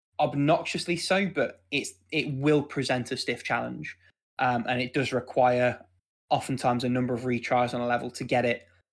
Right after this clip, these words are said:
just right. There's not a lot of flex. There's not a lot of room for error. But I think that's to the game's strength. It asks a lot for you, but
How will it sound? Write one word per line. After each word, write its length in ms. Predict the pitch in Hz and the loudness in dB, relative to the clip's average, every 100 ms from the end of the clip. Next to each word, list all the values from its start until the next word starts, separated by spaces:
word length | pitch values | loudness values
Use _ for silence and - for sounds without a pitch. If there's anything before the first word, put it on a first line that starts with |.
| _ - | _ -2
just 280 | 139 - | -2 -2
right. 340 | 127 123 117 - | 0 2 2 0
There's 160 | 123 | -2
not 220 | 143 131 - | 4 4 4
a 40 | |
lot 400 | 127 127 120 - | 2 4 2 0
of 80 | 123 | -8
flex. 720 | - - 135 110 - - - - _ _ _ | -8 -2 -2 -2 -4 -2 -2 -6 _ _ _
There's 100 | 131 | 0
not 100 | 135 | 2
a 40 | |
lot 100 | 123 | 2
of 100 | 123 | 2
room 200 | 131 127 | 2 2
for 180 | 120 127 | 2 4
error. 320 | 123 120 117 - _ - | 4 4 2 -2 _ -2
But 80 | 127 | 2
I 40 | |
think 120 | 160 | 4
that's 180 | 151 151 - - - - | 2 0 -6 -18 -8 -2
to 60 | 156 | 2
the 80 | |
game's 300 | 143 139 127 | 4 4 2
strength. 440 | - - 131 - - | 0 0 0 -2 -4
It 100 | 127 | -2
asks 360 | 135 - - | -2 -4 -4
a 40 | 135 | 0
lot 160 | 127 | 0
for 160 | - 127 | -2 -2
you, 160 | 123 120 | -2 -2
but 220 | 123 | -4